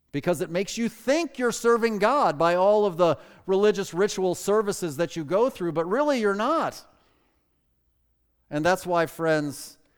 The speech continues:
having sound doctrine matters. You have to know the truth of the Scripture, rightly divided, so that truth alone can make you free.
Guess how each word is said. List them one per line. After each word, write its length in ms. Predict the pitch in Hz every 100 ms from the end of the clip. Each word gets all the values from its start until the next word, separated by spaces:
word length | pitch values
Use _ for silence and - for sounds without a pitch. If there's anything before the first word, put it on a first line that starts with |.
| _
having 320 | 185 190 170
sound 800 | 147 - 190 190 196 165 143 120 113
doctrine 720 | 156 220 - - 160 104 90 _ _ -
matters. 960 | 127 160 226 269 277 220 139 113 - - _ _ _ _ _ _ _ _ _ _ -
You 200 | 190 247
have 500 | 139 196 277 285 -
to 100 | 202
know 420 | 185 226 277 254
the 140 | 185
truth 540 | 185 - 220 269 269 -
of 180 | 175 147
the 80 |
Scripture, 720 | - - 226 277 - 202 160 - - _ -
rightly 600 | 135 180 220 226 214 196
divided, 720 | 160 147 180 247 269 214 156
so 200 | - 190
that 560 | 147 135 202 269 294 -
truth 540 | - 185 185 160 131
alone 600 | 156 147 208 311 294 202
can 200 | 151 170
make 240 | 165 180 -
you 120 | 196
free. 640 | - 226 320 339 165 90